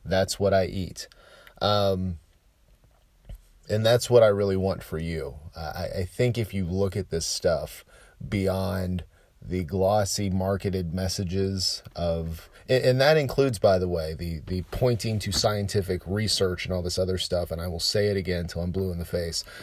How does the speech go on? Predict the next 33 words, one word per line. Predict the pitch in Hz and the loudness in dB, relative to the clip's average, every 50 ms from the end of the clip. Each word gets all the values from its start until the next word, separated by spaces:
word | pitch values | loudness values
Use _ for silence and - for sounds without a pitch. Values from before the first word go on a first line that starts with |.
| - - - - | -16 -16 -6 2
Scientific | - - 139 147 139 - 160 135 123 92 | 4 6 6 6 6 4 2 2 2 2
research | 104 110 117 110 - 123 120 120 123 113 - - - - - - - - - - | 2 2 4 4 6 8 8 8 6 4 -2 -8 -12 -12 -18 -20 -20 -14 -8 4
doesn't | 95 131 127 120 123 131 | 6 8 8 8 8 6
apply | 120 104 - 113 107 104 | 2 4 6 6 8 8
to | 104 104 | 6 4
your | 95 101 | 2 2
life | 98 95 98 98 98 87 - | 4 6 6 6 4 2 0
because | - 90 - 95 92 78 | -4 -4 -2 -2 -2 -2
you | 82 98 107 | 0 0 2
don't | 107 104 95 101 | 2 2 2 2
live | 101 95 90 | 2 2 2
in | 87 | 0
a | 90 90 | 0 -2
lab. | 90 85 78 73 - - - - - _ _ _ _ _ _ _ _ - | -2 -2 -2 -2 -4 -6 -8 -12 -18 _ _ _ _ _ _ _ _ 0
That's | - 113 104 - | 0 2 2 2
the | - 127 | 2 4
first | - 135 127 113 - - | 6 6 6 6 4 0
reason. | 101 82 78 87 | -2 -2 -2 0
You | 101 123 | 4 4
don't | 143 156 | 6 6
live | 165 165 | 6 6
in | 160 156 | 6 6
a | 156 | 6
lab. | 147 123 90 78 80 | 8 6 6 4 2
There's | 85 87 - - | -4 -6 -6 -6
way | - 82 85 107 110 120 | -4 0 2 2 2 2
too | - - 151 | 0 0 2
many | 156 156 151 | 2 2 6
variables | 135 127 123 123 123 120 113 120 123 110 | 8 8 8 8 6 4 2 2 2 2
in | 104 95 | 0 0
your | 95 104 120 113 | 0 2 0 2
day-to-day | 90 113 107 110 110 107 107 104 104 | 4 4 4 4 4 4 4 4 4
life | 101 95 87 87 85 85 87 - - | 4 4 4 4 2 0 -2 -6 -10